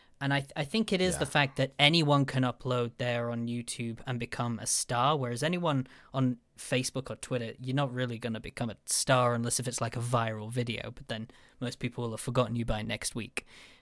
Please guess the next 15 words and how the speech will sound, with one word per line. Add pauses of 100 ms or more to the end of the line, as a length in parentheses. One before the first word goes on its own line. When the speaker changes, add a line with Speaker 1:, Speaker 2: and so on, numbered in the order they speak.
(260)
Speaker 1:
Um,
Speaker 2:
Yeah. (200)
Speaker 1:
whereas
YouTube,
you
Speaker 2:
It's
Speaker 1:
have
a
chance
to
actually
become
your
own
thing